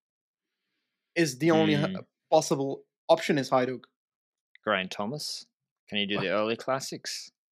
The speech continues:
Speaker 2: It's better than Hajduk. Ethan Hayter.
Speaker 1: I don't see
Speaker 2: We haven't,
Speaker 1: him
Speaker 2: we, we've
Speaker 1: doing it.
Speaker 2: barely mentioned Ethan Hayter.
Speaker 1: Oh, yeah.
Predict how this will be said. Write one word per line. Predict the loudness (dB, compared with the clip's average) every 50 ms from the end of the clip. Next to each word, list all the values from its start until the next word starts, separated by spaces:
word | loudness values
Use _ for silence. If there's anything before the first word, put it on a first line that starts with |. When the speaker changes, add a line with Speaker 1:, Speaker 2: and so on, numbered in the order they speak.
| _ _ _ _ _ _ _
Speaker 2:
It's | -12 -6
better | -6 -6 -4
than | -4 -6
Hajduk. | -4 -2 -2 -2 -2 -4 -8 -8 -16 -20 _ _ _ _ _ _ _ _ _ _ _ _ _ _ _ _ _ _ _ _ _ _ _ -6
Ethan | -4 -4 -4 -4 -6 -4
Hayter. | 2 4
Speaker 1:
I | 6 6
don't | 8 6 6 4
see | 6 6
Speaker 2:
We | 6
haven't, | 6 6 6
Speaker 1:
him | 4
Speaker 2:
we, | 4
we've | 6 6
Speaker 1:
doing | 6 4 4 6
it. |
Speaker 2:
barely | 8 8 8 8
mentioned | 4 4 2 2 2 2 2 2
Ethan | 0 0 -2 -6 -10 -8
Hayter. | -6 -4 -4 -4 -6 -8 -12 _ _ _ _ _ _ _ _ _ _ _ _ 2
Speaker 1:
Oh, | 4 4
yeah. | 6 6 6 6 4 2